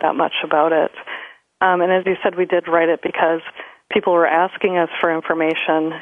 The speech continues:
and when I looked, we could not find it out there. So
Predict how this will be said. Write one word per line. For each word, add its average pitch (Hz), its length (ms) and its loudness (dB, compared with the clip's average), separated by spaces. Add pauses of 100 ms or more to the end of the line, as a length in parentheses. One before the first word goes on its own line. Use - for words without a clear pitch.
and 165 420 2 (140)
when 175 160 2
I 160 100 2
looked, 175 260 0
we 160 100 -2
could - 160 -6
not 156 280 2
find 151 240 0
it 165 160 0 (240)
out 170 220 0
there. 156 200 0 (140)
So 160 160 0